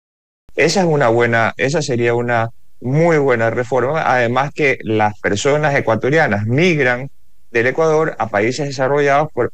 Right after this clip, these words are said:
para buscar trabajo y, y, y en que s-, se, son contratados en trabajos por horas.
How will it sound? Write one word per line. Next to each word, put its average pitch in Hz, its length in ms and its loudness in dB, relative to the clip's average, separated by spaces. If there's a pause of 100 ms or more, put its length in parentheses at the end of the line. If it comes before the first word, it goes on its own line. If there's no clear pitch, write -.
para 101 180 2
buscar 123 500 0
trabajo 95 520 -2 (380)
y, 123 260 0
y, 117 300 0
y 117 120 2
en 117 140 2
que 147 140 2
s-, - 240 -2 (320)
se, 123 500 0 (280)
son 151 320 -2
contratados 147 640 0
en 113 100 -4
trabajos 107 400 0
por 107 160 0
horas. - 400 -2